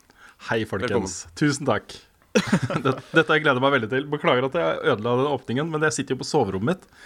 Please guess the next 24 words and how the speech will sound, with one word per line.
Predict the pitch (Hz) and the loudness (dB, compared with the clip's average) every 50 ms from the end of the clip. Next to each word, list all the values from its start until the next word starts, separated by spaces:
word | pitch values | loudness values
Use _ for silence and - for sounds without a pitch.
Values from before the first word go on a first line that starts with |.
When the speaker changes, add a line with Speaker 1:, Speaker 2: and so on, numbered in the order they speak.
| - - - - _ - | -20 -20 -20 -18 _ -8
Speaker 1:
og | 139 | -6
så | 151 143 | -6 -4
så | - - 131 | 0 2 2
jeg | 131 135 135 | 4 2 2
liksom | 131 - 151 | 0 -2 -2
bort | 139 135 135 - | -2 -2 0 2
i | 160 | 2
hjørnet, | 151 120 107 104 135 131 | 2 2 2 0 -2 -2
der | 135 123 120 | 0 0 0
er | 113 113 | 0 0
liksom | 123 127 - - 135 | 0 -2 -2 -4 -4
alle | 131 123 107 | -4 -4 -4
skittøysdunkene | - - 135 - - - 95 95 - - 120 104 101 - - 123 123 135 | -6 -8 -10 -14 -10 -8 -8 -8 -8 -6 -8 -8 -8 -8 -8 -8 -8 -4
åpne | - 123 101 - - - | -4 -4 -4 -4 -8 -12
og | 113 - | -10 -8
sånt. | 151 151 - - | -8 -10 -10 -8
Kona | - 151 - 107 113 - | -6 -4 -4 -2 -2 -4
kommer | 131 117 - | -4 -4 -4
til | 117 | -6
å | - - _ _ _ _ - | -8 -8 _ _ _ _ -14
kvele | - - 135 143 135 113 87 85 92 | -10 -4 -2 0 0 0 -2 -4 -6
meg | 110 139 180 170 | -8 -8 -8 -8
hvis | 131 - - | -10 -8 -6
hun | 147 139 135 135 135 135 135 | -4 -2 -2 0 -2 -2 -4